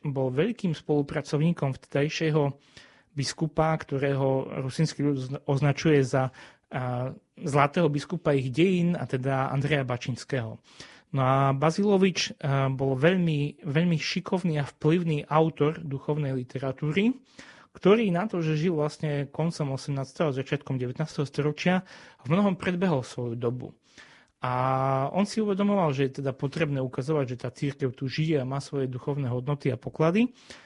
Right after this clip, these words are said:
A tak mnohé veci vlastne, e, vychádzajú tlačou.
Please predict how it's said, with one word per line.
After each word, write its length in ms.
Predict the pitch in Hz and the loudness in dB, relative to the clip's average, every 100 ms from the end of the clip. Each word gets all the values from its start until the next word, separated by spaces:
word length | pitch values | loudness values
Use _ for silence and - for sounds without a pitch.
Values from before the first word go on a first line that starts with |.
| _ - | _ -6
A 80 | |
tak 160 | - 165 | 2 4
mnohé 240 | 214 277 | 4 2
veci 320 | 202 226 - 185 | 0 -2 -4 -2
vlastne, 640 | 180 180 - 175 170 170 | -2 -2 -4 0 0 -2
e, 560 | - 160 151 151 151 - _ 170 | -10 -6 -2 -2 -2 -6 _ -4
vychádzajú 540 | 151 156 185 180 196 196 | -4 -2 -2 0 0 0
tlačou. 640 | 196 190 190 - - - | 2 2 2 -6 -8 -10